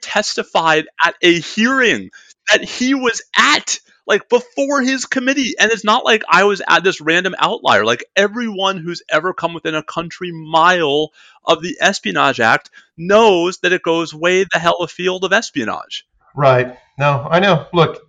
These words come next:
Speaker 2: it, it's an old, it's a, this is a more than a century old statute that's got lots of different offenses in it. And it may have originated in, in the World War One context in which thoughts of espionage concerns were first and foremost, but it has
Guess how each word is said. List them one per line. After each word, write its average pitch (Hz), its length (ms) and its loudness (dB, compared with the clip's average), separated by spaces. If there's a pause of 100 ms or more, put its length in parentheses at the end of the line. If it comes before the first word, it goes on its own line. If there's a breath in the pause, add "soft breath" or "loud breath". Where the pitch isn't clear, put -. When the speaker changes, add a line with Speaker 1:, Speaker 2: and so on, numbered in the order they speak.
(200)
Speaker 2:
it, 170 320 -8
it's 156 180 -4
an 135 140 0
old, 151 280 2
it's - 140 -6
a, 120 80 0
this 120 200 -4
is 113 60 -4
a 117 120 0
more 127 180 0
than 123 80 -2
a 107 40 -6
century 170 360 0
old 170 160 2
statute 131 580 2
that's 117 140 -6
got 104 340 -4
lots 120 360 -2
of 135 80 -4
different 147 320 -4
offenses 123 340 -4
in 120 140 0
it. 120 180 -2 (320 soft breath)
And 143 140 -2
it 139 80 -2
may 151 200 2
have 180 120 2
originated 151 800 2
in, 127 180 -2
in 127 260 -2
the 127 80 0
World 139 200 0
War 135 160 2
One 127 240 0
context 135 540 -2
in 123 120 -4
which 117 380 -6
thoughts 143 360 0
of 120 220 -4 (100)
espionage 131 520 -2
concerns 120 560 -4 (340 soft breath)
were 127 180 4
first 143 420 -4
and 127 140 -6
foremost, 143 540 0
but 131 160 0
it 135 120 -2
has 131 360 2